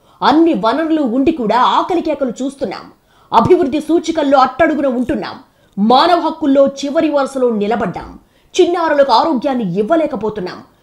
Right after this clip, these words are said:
నగరాలలో పరిశుభ్రమైన జీవితాన్ని ఇవ్వలేకపోతున్నాం. నూటికి అరవై మంది పేదరికంలోనే కొట్టుమిట్టాడుతున్నారు. ఆ సమస్యను ప్రశ్నించకుండా, పట్టించుకోకుండా, కులం, మతం పేరుతో కొట్టుకు చస్తున్నాం.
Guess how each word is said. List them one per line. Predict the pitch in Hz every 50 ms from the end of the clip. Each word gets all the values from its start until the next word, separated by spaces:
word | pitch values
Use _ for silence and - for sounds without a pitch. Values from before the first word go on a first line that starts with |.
| _ _ - 196
నగరాలలో | 214 247 269 262 349 339 330 302 285 277 262 247
పరిశుభ్రమైన | 240 - 240 285 285 - 294 233 - 294 277 269 262 254
జీవితాన్ని | 220 190 247 262 240 - - 240 233 226 196 170 190
ఇవ్వలేకపోతున్నాం. | 226 208 330 339 330 302 - 226 196 220 214 214 190 180 156 123 - - _ _ _ _ _ _ _ 175 185
నూటికి | 202 240 311 359 320 - 330 -
అరవై | 269 254 262 262 269 262
మంది | 254 247 240 233 233
పేదరికంలోనే | 220 - - 226 262 285 254 311 302 302 285 262 247 254 233 233 233
కొట్టుమిట్టాడుతున్నారు. | 226 226 - 247 240 240 - 339 285 294 208 - 240 214 202 208 214 190 196 170 151 117 - - _ _ _ _ _ _ _ _ _ _ -
ఆ | 165 175 - - - -
సమస్యను | 226 226 262 294 285 - 294 254 240
ప్రశ్నించకుండా, | - - 220 220 233 - - 330 294 - - 247 - 208 196 165 - - 208 - - - - _ _ -
పట్టించుకోకుండా, | 285 277 - - 392 349 - 349 - 302 269 - 208 202 180 190 196 233 - - - - _ _ _
కులం, | - 277 302 302 311 285 254 240 220
మతం | 220 - - 339 311 277
పేరుతో | - 285 262 254 233 - 262 240
కొట్టుకు | 247 - - 294 - - - 349 349
చస్తున్నాం. | 330 330 254 214 - - 214 175 - -